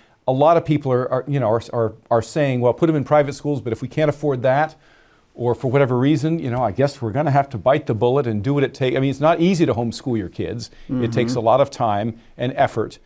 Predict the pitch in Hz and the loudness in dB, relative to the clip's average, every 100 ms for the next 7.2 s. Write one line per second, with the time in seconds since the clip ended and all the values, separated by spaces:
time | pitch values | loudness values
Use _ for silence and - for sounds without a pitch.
0 | _ _ - 113 127 117 127 110 - - | _ _ -6 0 0 0 -2 -2 -4 -12
1 | 110 - - - - 107 113 - _ - | -14 -16 -20 -20 -8 2 2 0 _ -6
2 | 131 131 117 113 123 131 127 123 120 110 | -6 -2 -2 0 0 0 0 0 0 0
3 | 135 151 110 123 120 110 101 104 90 101 | 2 2 2 2 2 2 0 -6 -8 -2
4 | 127 87 - - 107 117 123 123 107 - | 0 0 -2 -4 -2 0 -2 -2 -4 -2
5 | 147 113 110 123 127 - 139 131 104 - | -4 -2 -4 -4 -4 -6 -6 -6 -8 -8
6 | 110 110 110 120 131 120 120 180 151 98 | -8 -6 -6 -6 -6 -2 2 2 2 -4
7 | 87 - | -6 -8